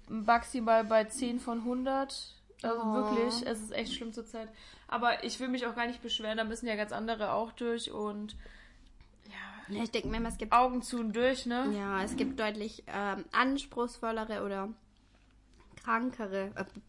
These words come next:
Speaker 2: krassere
Speaker 1: Klar, klar.
Speaker 2: Studiengänge. Ich meine, Medizin, oi, oi, oi, oder Jura im Vergleich.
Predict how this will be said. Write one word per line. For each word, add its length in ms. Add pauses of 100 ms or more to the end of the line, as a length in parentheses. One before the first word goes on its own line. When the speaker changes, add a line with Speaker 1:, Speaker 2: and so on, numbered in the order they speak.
(120)
Speaker 2:
krassere 540
Speaker 1:
Klar, 320 (100)
klar. 240
Speaker 2:
Studiengänge. 600
Ich 80
meine, 160
Medizin, 600
oi, 260
oi, 180
oi, 140
oder 140
Jura 480
im 120
Vergleich. 640